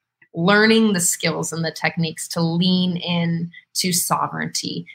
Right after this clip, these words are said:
to trust, to authentic living.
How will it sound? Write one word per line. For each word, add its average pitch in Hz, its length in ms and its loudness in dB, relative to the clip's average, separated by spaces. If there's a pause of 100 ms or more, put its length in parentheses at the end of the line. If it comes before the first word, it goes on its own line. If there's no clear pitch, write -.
(100)
to 170 140 -4
trust, - 800 -2 (320)
to 196 840 2
authentic 175 800 -2
living. 170 640 -4